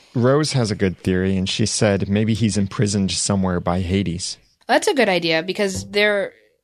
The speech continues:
Speaker 2: there is a realm in Hades in Greek mythology called Tartarus, where, you know, the very bad go, and it is sort of a prison-like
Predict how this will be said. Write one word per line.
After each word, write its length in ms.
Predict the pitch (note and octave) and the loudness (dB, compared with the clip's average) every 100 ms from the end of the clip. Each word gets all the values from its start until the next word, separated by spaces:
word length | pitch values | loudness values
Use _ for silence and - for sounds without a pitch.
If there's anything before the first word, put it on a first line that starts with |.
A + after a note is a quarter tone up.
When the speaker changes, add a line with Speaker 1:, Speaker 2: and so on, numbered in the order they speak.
| _ | _
Speaker 2:
there 180 | G#3 G#3 | -2 0
is 120 | A3 | 2
a 80 | G#3+ | 2
realm 400 | F#3+ F3+ F3 E3+ | 2 0 0 -4
in 160 | E3+ E3+ | -8 -8
Hades 560 | E3 E3+ E3 D#3 D#3 | -6 -6 -4 -4 -6
in 140 | - D#3+ | -8 -10
Greek 180 | D3+ D3+ | -10 -10
mythology 520 | D#3+ A#3+ A3+ F#3+ E3+ | -2 0 0 -2 -6
called 340 | - D#3+ D#3 | -6 -8 -8
Tartarus, 720 | - E4 B3 F3 D3+ D3 - - - - - - | -2 2 2 2 -2 -4 -12 -20 -20 -20 -20 -20
where, 720 | - F3+ F3 E3+ D#3+ D#3 D#3 - _ _ _ _ - | -2 2 4 4 2 2 0 -6 _ _ _ _ -10
you 80 | |
know, 80 | E3+ | -6
the 100 | D#3+ | -4
very 400 | D#3+ E3+ F3 E3+ | -2 2 2 2
bad 380 | D#3+ D3+ C#3+ D3+ | 0 0 0 -2
go, 300 | D#3+ D3+ C#3+ | -2 0 0
and 100 | D3 | -2
it 120 | D3 | 0
is 240 | D3+ D3+ D3 | -2 -2 -6
sort 240 | E3+ D#3 | -6 -4
of 180 | D#3 D#3 - | -6 -8 -12
a 560 | D3+ D3 C#3+ C#3+ C#3+ D3 _ _ _ _ _ | -8 -6 -6 -6 -6 -10 _ _ _ _ _
prison-like 1800 | - - G#3+ F3 F3 D#3+ D3+ D3+ - _ _ _ E3 D#3 C#3 B2 - - | -10 2 2 2 0 -2 -4 -8 -12 _ _ _ -8 -6 -6 -8 -16 -20